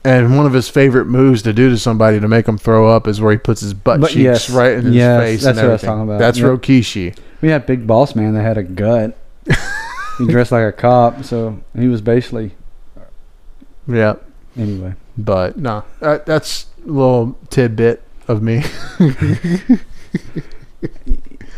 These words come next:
Speaker 2: Now, going back to our social media on, on our Twitter, uh,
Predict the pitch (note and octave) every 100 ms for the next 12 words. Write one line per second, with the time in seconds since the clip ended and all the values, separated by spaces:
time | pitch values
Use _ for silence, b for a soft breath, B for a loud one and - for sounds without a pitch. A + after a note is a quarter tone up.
0 | B B B B B E3+ F3+ E3 D3+ -
1 | - - C#3 F3 A3+ D3+ B2 B2+ - -
2 | - C3 B2 A#2+ A2 - - - - A#2+
3 | - B2 A2+ B2 A2 A2 A2 A#2+ C#3 A#2+
4 | B2+ - B3+ C3 F#2+ G2+ - - A2